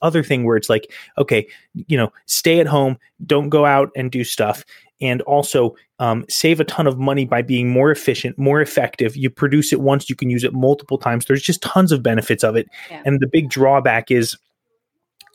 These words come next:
Speaker 1: I don't really like the way I sound on camera. Sorry if that's the drawback. L-, think about this. In ten years, you know, you're looking at your kids and they say to you, or your grandkids or whoever, whatever level you're at, and they say,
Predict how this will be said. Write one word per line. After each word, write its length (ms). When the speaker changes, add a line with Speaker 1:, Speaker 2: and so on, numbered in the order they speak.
Speaker 1:
I 60
don't 180
really 260
like 300
the 80
way 200
I 120
sound 560
on 220
camera. 680
Sorry 800
if 120
that's 240
the 100
drawback. 600
L-, 220
think 140
about 260
this. 280
In 140
ten 240
years, 420
you 120
know, 340
you're 160
looking 280
at 100
your 100
kids 340
and 100
they 80
say 220
to 60
you, 240
or 80
your 140
grandkids 520
or 80
whoever, 300
whatever 340
level 200
you're 120
at, 200
and 100
they 80
say, 320